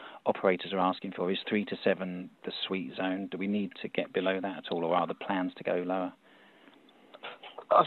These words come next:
Speaker 2: I think there's always somebody going to ask for a lower latency than, um, is currently the, the vogue. However, the reality is that anything below about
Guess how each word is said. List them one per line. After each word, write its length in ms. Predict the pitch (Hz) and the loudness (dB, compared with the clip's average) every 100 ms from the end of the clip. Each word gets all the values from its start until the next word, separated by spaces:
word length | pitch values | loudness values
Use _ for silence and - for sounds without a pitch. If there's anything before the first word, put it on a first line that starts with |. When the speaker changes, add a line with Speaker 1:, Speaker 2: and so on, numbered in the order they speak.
| - | 6
Speaker 2:
I 100 | 165 | 4
think 180 | 185 - | 6 8
there's 160 | 151 170 | 10 10
always 280 | 165 143 120 - - - - | 10 10 8 2 -2 -4 2
somebody 280 | - 131 117 | 6 8 10
going 140 | 113 110 | 10 10
to 120 | 110 | 10
ask 140 | 107 - | 10 4
for 140 | - 110 | 8 10
a 40 | |
lower 240 | 113 110 104 | 12 10 10
latency 600 | 104 101 107 - 107 104 | 8 6 0 4 4 6
than, 380 | 104 101 98 98 _ | 4 4 0 -4 _
um, 360 | 104 95 95 95 | 6 6 6 4
is 320 | 104 101 95 - - - - _ _ - | 2 2 2 -2 -6 -8 -16 _ _ 2
currently 400 | 101 92 104 98 | 4 6 4 4
the, 180 | 98 110 | 4 2
the 80 | - | 4
vogue. 320 | 90 95 120 120 - _ _ | 8 10 10 6 -2 _ _
However, 380 | - 120 120 107 | 4 10 10 10
the 80 | 107 | 8
reality 560 | 110 113 117 - 104 101 | 10 10 10 6 4 2
is 80 | 92 | 4
that 120 | 101 - | 2 4
anything 360 | 120 117 113 107 | 6 6 4 6
below 240 | 110 110 | 8 10
about 300 | 104 104 101 | 10 8 6